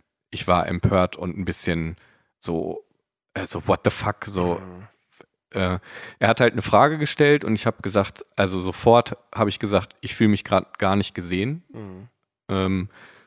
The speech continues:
Speaker 1: weil, ähm, Punkt, Punkt, Punkt, das wäre jetzt zu doll inhaltlich,
Speaker 2: Ja, ja.
Speaker 1: ne? Ähm, und deswegen, sa-,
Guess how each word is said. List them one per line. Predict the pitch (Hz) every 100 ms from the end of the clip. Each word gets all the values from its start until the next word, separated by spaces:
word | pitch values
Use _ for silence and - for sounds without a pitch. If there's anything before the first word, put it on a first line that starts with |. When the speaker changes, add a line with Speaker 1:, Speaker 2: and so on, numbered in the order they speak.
| _ -
Speaker 1:
weil, | 101 98 98 98 -
ähm, | 90
Punkt, | - 95
Punkt, | 92 95
Punkt, | 95 92
das | -
wäre | 104
jetzt | - -
zu | 98
doll | 92
inhaltlich, | 104 117 120 120 - 120 104
Speaker 2:
Ja, | 101
ja. |
Speaker 1:
ne? | 135 - _ _ _ _ _ _ - -
Ähm, | 98 95 95 90
und | - 98 95
deswegen, | 98 123 107 101 - -
sa-, | - 110 104